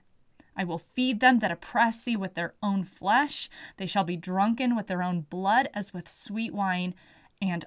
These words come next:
all flesh shall know that I, the Lord, am thy Savior and thy Redeemer,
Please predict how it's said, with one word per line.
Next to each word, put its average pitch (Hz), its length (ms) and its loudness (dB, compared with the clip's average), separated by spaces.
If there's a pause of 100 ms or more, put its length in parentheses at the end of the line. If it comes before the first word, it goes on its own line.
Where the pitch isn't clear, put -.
(160)
all 208 260 8
flesh 208 640 8
shall 190 340 4
know 190 720 6
that 190 280 -4
I, 196 360 8
the 254 100 0
Lord, 190 540 0
am 170 280 -2
thy 180 280 0
Savior 202 640 -6 (360)
and 190 320 0
thy 220 280 4
Redeemer, 202 800 -2